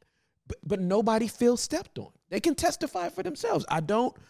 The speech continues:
I don't get in their way. They're empowered to do what they do. I still realize my ego needs to stay dead. What,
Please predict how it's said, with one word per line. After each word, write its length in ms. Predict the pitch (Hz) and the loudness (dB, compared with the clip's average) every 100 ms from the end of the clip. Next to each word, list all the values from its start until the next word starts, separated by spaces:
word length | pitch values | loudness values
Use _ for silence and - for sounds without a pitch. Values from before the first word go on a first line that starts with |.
| _ _ _ _ _ _ _ _ _ _ _ _ _ _ - | _ _ _ _ _ _ _ _ _ _ _ _ _ _ 2
I 120 | 165 | 2
don't 300 | 202 262 151 | 2 -2 0
get 160 | 208 | 0
in 140 | 254 247 | 2 2
their 140 | 247 | 2
way. 300 | 220 269 - | 2 0 -2
They're 240 | 113 143 131 | 2 2 2
empowered 520 | 113 - 175 220 196 | -2 0 0 2 0
to 80 | 185 | 0
do 180 | 165 | 0
what 140 | 180 160 | 0 2
they 140 | 143 | 0
do. 280 | 131 202 226 - | 2 -2 -2 -6
I 120 | 107 | -4
still 380 | - - 127 151 | -4 0 2 2
realize 760 | 156 196 117 95 101 160 - - _ _ _ _ _ _ _ _ - | 2 2 2 2 0 -2 -6 -14 _ _ _ _ _ _ _ _ -10
my 140 | 87 - | -8 -4
ego 260 | 87 101 | -2 0
needs 240 | 95 107 - | 2 0 -2
to 100 | 139 | -2
stay 240 | - 107 | 0 0
dead. 380 | 117 82 92 - - | 0 -2 -4 -8 -6
What, 140 | - | -4